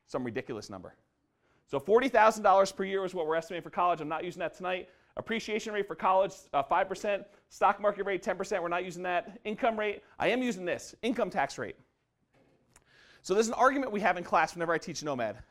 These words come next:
and I'm, it's unfortunate Brian's not here tonight to have the argument continued. But basically, what we use for income tax is we try to say this is the effective tax rate that you're getting on a property,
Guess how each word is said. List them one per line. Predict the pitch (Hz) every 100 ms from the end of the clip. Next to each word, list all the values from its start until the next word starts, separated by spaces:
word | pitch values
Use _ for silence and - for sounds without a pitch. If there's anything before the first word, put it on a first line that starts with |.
| -
and | 123 127
I'm, | 123 117
it's | 127 180
unfortunate | 160 160 - 113
Brian's | 131 127
not | 120
here | 127
tonight | - 110 104
to |
have | 113
the | 113
argument | 107 104 101
continued. | - 120 101 - _ _ - _
But | 123
basically, | 233 302 220 190 175
what | 165 214
we | 247
use | 247 247 247
for | 208 196
income | 226 254 220
tax | 175 156 147 - - _ _ _
is | 156 160
we | 185
try | 240
to | 233
say | - 202
this | 214 226
is | 196
the | 214
effective | - 254 247 - 226
tax | 254 202 -
rate | 175 151
that | 156
you're | 147
getting | 135 135 131
on | 131
a |
property, | 170 135 120 104